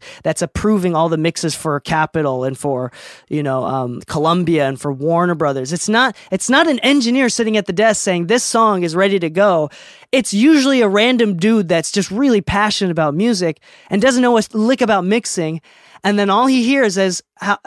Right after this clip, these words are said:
basically to, to an untrained ear, "This shit is bumping." "This shit sounds great. The mix engineer did a great job.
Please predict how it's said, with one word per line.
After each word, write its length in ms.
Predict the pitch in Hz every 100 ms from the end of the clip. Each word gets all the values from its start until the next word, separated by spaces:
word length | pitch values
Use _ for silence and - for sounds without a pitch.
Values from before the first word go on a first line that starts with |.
| -
basically 640 | 185 247 240 208 170 160 185
to, 360 | - 190 160 -
to 160 | 180 165
an 100 | 165
untrained 460 | 202 196 226 220
ear, 280 | 165 160 175 - - _
"This 160 | 214 302
shit 200 | - 196
is 80 | 175
bumping." 560 | 180 302 - 156 160 _ _ -
"This 160 | 247
shit 320 | - 220 185 160
sounds 320 | 202 180 160
great. 400 | 160 208 277 180
The 60 |
mix 180 | 190 214
engineer 400 | 220 185 196 190
did 140 | 180 160
a 20 |
great 220 | 165 180
job. 280 | 262 269